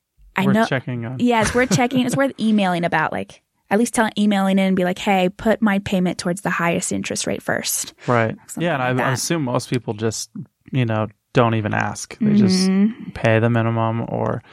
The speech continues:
Speaker 2: maybe pay a little bit more than the minimum like everyone's told to. But I think knowing, and like we've talked about in the past, like, truly knowing what your situation is. You
Speaker 1: Yeah.
Speaker 2: know, most people don't know what interest rate their credit cards are.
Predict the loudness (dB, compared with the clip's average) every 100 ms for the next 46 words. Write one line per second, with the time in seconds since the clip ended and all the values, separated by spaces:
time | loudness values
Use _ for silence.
0 | -20 -12 -2 2 2 2 2 2 0 0
1 | -2 0 0 0 0 0 0 0 0 0
2 | -2 -6 -6 -2 -2 -2 -4 -4 0 0
3 | 0 -2 0 0 0 0 -2 -20 -20 -14
4 | -2 2 2 0 -2 2 4 4 4 2
5 | -2 -2 -4 0 0 2 0 -4 -4 -4
6 | -2 0 0 0 -4 -2 -2 -2 -4 -6
7 | -6 -16 -20 _ _ -18 -8 0 2 4
8 | 4 4 4 2 2 0 0 -2 -4 0
9 | 2 2 0 -2 -2 -4 -4 0 2 2
10 | 0 -2 -2 -2 -2 0 0 -2 -4 -6
11 | -6 -4 -4 -4 0 0 0 -6 -4 -2
12 | -4 -6